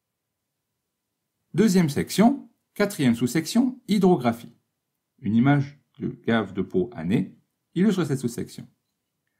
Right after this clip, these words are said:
Le Béarn est traversé par deux principaux cours d'eau, les Gaves de Pau et d'Oloron.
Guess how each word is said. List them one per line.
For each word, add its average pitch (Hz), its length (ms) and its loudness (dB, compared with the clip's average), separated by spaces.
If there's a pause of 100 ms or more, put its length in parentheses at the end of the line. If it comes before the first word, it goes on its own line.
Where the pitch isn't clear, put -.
(360)
Le 170 120 4
Béarn 214 280 4
est 143 100 2
traversé 180 500 0
par 113 300 -2
deux 220 200 2
principaux - 540 -4
cours 156 240 -4
d'eau, - 260 -8 (580)
les 92 220 -4
Gaves 120 380 -2
de 92 140 -12
Pau - 420 -2
et - 140 0
d'Oloron. 123 500 0